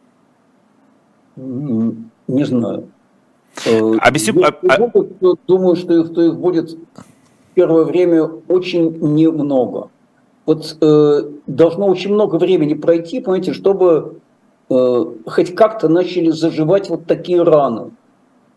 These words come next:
Speaker 1: которые нанесены. А обычно последствия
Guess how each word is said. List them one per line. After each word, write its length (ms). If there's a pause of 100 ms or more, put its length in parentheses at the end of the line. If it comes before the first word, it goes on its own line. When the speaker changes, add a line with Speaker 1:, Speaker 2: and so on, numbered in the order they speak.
(140)
Speaker 1:
которые 480
нанесены. 760 (720)
А 80
обычно 560
последствия 1200